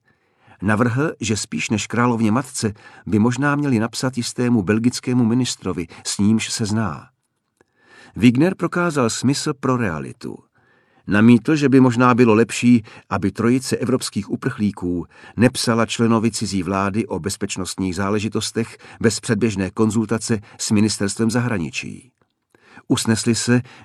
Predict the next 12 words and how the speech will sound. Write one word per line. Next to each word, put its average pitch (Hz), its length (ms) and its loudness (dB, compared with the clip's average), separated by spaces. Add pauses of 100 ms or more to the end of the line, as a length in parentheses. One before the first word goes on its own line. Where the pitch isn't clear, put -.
že 98 120 -2
v - 60 -8
takovém 135 420 0
případě 147 480 -4
bude 127 220 2
nejlepší, 123 500 -2
když 95 280 -4
Einstein, 98 580 -2 (380)
jemuž 95 320 0
sláva 104 440 -2
zajišťovala 95 600 -2
možnost 92 380 -4